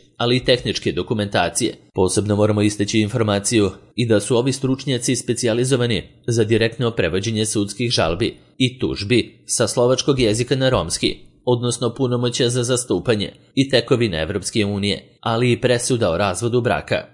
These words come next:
potom sudskih rešenja i odluka, kao i ugovora i svih ostalih dokumenata koje se tiču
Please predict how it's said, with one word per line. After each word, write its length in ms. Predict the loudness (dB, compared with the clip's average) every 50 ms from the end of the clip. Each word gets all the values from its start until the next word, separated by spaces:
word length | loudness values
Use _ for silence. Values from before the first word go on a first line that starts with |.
| _ _ 0
potom 340 | 0 2 2 0 0 0
sudskih 460 | 0 0 0 0 0 -2 -4 -4 -2 -2
rešenja 540 | -2 0 0 2 2 2 2 0 -2 -4 -4 -8 -4 0
i 140 | 2 4 4
odluka, 440 | 4 2 2 0 -2 0 0 -2 -2 -2 -16 _ _ _
kao 240 | 2 4 4 4 6
i 80 | 4 4
ugovora 500 | 4 4 4 2 4 4 4 2 2 0 -4 -16 -16 -16 -4 -2
i 100 | -2 -2
svih 280 | 0 0 -2 -2 -2 -2
ostalih 500 | 0 0 0 0 2 0 0 2 0 0
dokumenata 640 | -2 -2 0 0 -2 -2 0 -2 -2 -2 0 0 -2 0
koje 240 | 2 2 2 2
se 140 | 2 0 -2
tiču 280 | -2 -2 -2 0 0